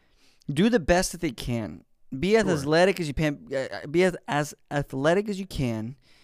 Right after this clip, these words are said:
Speaker 1: be as healthy as you po-, can possibly be,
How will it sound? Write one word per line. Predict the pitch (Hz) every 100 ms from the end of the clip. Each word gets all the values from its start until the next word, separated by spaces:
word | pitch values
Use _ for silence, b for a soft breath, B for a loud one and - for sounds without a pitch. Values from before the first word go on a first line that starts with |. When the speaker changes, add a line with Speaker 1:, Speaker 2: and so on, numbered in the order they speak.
| b
Speaker 1:
be | 131
as | 127
healthy | - 151 175 196 202
as | 180
you | 160
po-, | 135
can | - 127
possibly | - 139 151 170 165
be, | 123 110 76